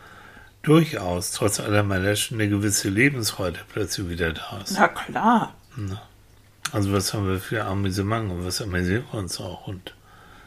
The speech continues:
Speaker 2: Und haben
Speaker 1: es
Speaker 2: Spaß,
Speaker 1: ist ja, ja,
Speaker 2: also
Speaker 1: ja, es ist ja nicht nur Trauer und, und Elend hier, ne?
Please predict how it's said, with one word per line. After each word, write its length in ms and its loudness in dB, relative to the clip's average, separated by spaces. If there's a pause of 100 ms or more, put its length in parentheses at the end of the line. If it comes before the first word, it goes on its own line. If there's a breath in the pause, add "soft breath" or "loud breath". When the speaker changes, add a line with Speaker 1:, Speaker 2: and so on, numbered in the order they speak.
(160 soft breath)
Speaker 2:
Und 120 -8
haben 120 -8
Speaker 1:
es 60 -10
Speaker 2:
Spaß, 460 6
Speaker 1:
ist 120 -4
ja, 80 4
ja, 100 8
Speaker 2:
also 120 10
Speaker 1:
ja, 280 4
es 140 0
ist 160 2
ja 100 4
nicht 240 0
nur 160 2
Trauer 480 6
und, 180 -2
und 240 -2
Elend 440 4
hier, 200 -2
ne? 200 -4